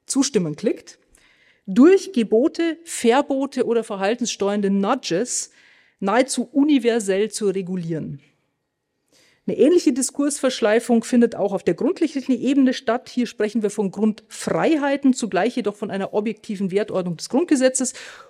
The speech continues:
Und durch die universell nötigen Abwägungsentscheidungen zwischen kollidierenden Freiheitsrechten entsteht wiederum eine durchgängig normativ regulierte Freiheitslandschaft. Fazit: Freiheit gibt es in der liberalen Gegenwartsgesellschaft paradoxerweise nie unbeschränkt.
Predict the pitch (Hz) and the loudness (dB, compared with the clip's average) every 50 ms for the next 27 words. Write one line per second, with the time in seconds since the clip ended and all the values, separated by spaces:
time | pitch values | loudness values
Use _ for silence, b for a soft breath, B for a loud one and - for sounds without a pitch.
0 | B - 226 220 254 247 - - 233 - 269 302 359 339 254 277 262 240 226 240 | B 0 2 4 4 2 2 0 0 2 4 6 6 6 6 4 4 6 6 6
1 | 233 233 220 226 247 302 - 262 226 226 - - - - - - 339 220 190 196 | 6 6 4 4 2 0 0 -2 -4 -4 -6 -10 -14 -4 -2 0 0 0 0 -2
2 | 180 - 190 170 - - 185 165 160 165 165 165 165 165 - - 214 196 - 214 | -2 -2 -2 -2 -2 -4 -2 -2 -2 0 -2 -2 -4 -6 -6 -6 -6 -2 -2 -2
3 | 208 196 - - 214 214 220 214 185 202 233 254 233 220 208 196 - - 208 269 | -2 -2 0 0 0 0 0 0 0 2 2 4 4 2 2 -2 -2 -2 0 0
4 | 320 302 247 - 262 247 240 - - 214 220 - - 220 214 - 202 262 311 294 | 0 0 0 0 0 -2 -2 -2 -4 -6 -4 -2 -2 -2 0 2 2 2 4 2
5 | 269 262 233 - 214 214 202 175 233 285 330 311 - - 262 254 247 240 - - | 2 2 0 0 0 -2 -2 0 0 0 0 0 0 2 2 2 2 2 0 -2
6 | 196 190 196 196 208 247 269 254 233 - - 240 233 220 - 214 214 190 185 196 | -2 0 0 0 0 0 0 -2 -4 -4 -6 -6 -6 -4 -4 -6 -6 -4 -4 -6
7 | 190 180 208 247 240 - 233 202 - - - - 156 196 175 170 156 160 - - | -4 -2 -2 -2 -2 -2 -4 -4 -4 -6 -6 -4 -4 -2 -2 -4 -4 -4 -4 -4
8 | 147 131 131 156 - - - - - - - - b b b b b b b b | -4 -4 -4 -6 -6 -8 -12 -12 -14 -18 -20 -20 b b b b b b b b
9 | b b b b b b b b b b _ _ _ _ _ - - - 202 208 | b b b b b b b b b b _ _ _ _ _ -12 -6 -4 -2 0
10 | 285 - - - 311 311 - - - 208 196 247 302 269 285 - - - 285 302 | 0 0 2 0 0 0 -2 -2 0 2 4 4 4 4 2 0 2 2 2 2
11 | - 302 262 - 254 247 240 226 220 226 214 214 196 185 208 254 254 196 208 247 | 2 0 0 4 4 4 4 4 4 2 2 2 2 0 0 2 0 0 0 -2
12 | 277 254 240 226 233 - - 220 202 214 220 240 - 240 214 - - - 220 208 | -2 0 0 -2 -4 -4 -6 -4 -2 0 0 0 -2 -4 -8 -8 -8 -6 -4 -4
13 | 208 208 226 254 - - 262 220 214 208 208 220 220 214 214 226 240 247 - 240 | -2 -2 -4 -4 -4 -2 -2 0 0 0 2 2 4 4 4 2 2 2 0 0
14 | 262 277 311 302 - - 269 254 285 403 466 - - - | 0 0 -2 -4 -6 -8 -8 -8 -10 -10 -12 -16 -20 -20